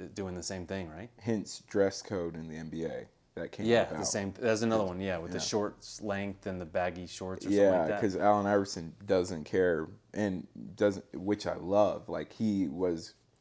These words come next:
Speaker 2: in his own realm, like, the fashion guy. Like, he wore whatever he wanted in his
Speaker 1: Mm-hmm.
Speaker 2: early two thousands, and that was the trend, baggy t-shirt,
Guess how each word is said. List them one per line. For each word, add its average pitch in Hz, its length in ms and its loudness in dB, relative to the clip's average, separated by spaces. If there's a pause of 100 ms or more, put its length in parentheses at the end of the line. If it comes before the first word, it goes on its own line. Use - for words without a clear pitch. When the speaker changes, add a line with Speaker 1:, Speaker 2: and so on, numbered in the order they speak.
(360)
Speaker 2:
in 107 160 2
his 127 260 4
own 107 240 2
realm, 104 420 4
like, 82 300 -6 (880)
the 95 140 4
fashion 92 720 4
guy. 90 400 4
Like, - 400 -6
he 107 160 0
wore 98 200 6
whatever 95 300 6
he 95 80 4
wanted 104 500 2
in 113 120 -4
his 92 240 -4
Speaker 1:
Mm-hmm. 92 120 -4
Speaker 2:
early 101 300 4
two 101 160 -2
thousands, 113 600 2
and 90 160 -4
that 92 120 2
was 101 200 0
the 85 200 -6 (120)
trend, 101 520 -4
baggy 90 540 0
t-shirt, 98 580 -2